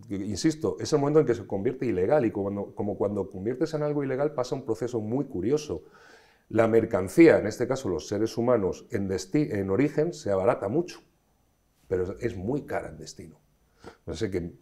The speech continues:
tú podías comprar un ser humano por veinte dólares en mercancías al por mayor, insisto, en África,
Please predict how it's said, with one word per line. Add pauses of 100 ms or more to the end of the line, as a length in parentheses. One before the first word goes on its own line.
(200)
tú
podías
comprar
un
ser
humano
por
veinte
dólares
en
mercancías
al
por
mayor,
insisto,
en
África,